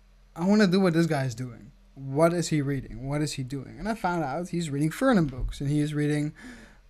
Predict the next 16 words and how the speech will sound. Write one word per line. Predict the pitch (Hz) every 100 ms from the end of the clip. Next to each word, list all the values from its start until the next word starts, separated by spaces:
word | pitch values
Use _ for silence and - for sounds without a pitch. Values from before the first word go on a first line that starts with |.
| - - - - - -
old | 151 151 147
Magic | 139 151 143 143
books. | 143 175 127 -
So |
I | 156
was | 151
like, | 113
"Okay, | 196
I'm | 180 156
gonna | 160
do | 147 135
that." | 123 104 - - -
But | 131 127 131
Vernon, | 127 175 175 170
but, | 156 143 135 123
but, | 135 131